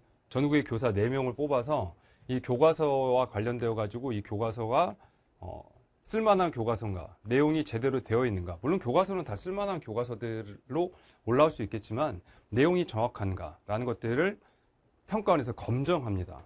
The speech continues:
그래서 검증이 통과가 되어 교과서가 되는 거죠. 그래서 그 검증위원을 제가 했기 때문에, 일단 하나씩 더 이야기 드리면,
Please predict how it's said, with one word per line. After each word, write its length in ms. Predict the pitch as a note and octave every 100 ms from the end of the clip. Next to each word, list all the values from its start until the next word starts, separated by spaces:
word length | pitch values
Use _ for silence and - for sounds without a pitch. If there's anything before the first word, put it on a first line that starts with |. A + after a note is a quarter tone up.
| _ _
그래서 120 | -
검증이 360 | A#2 C#3+ D#3+ D3+
통과가 380 | G#3+ A3 F#3+
되어 180 | C3 A2+
교과서가 460 | G2+ G#2+ A#2 A2+ G#2+
되는 200 | F2+ F2
거죠. 300 | E2 B2+ - _ _
그래서 100 | -
그 120 | A2+
검증위원을 880 | - A2 C3 F3 D3 A#2 A2+ G#2 F2+
제가 180 | - G2+
했기 180 | G#2+ -
때문에, 480 | G#2 G2+ D#3 B2 F2+ _ _ _ -
일단 500 | G2+ A#2+ A2+ A2+ A2+ _ _
하나씩 420 | E3 F3+ - D3+
더 160 | - G#2+
이야기 260 | G#2+ G#2
드리면, 420 | F#2+ G#2+ D#3+ A3+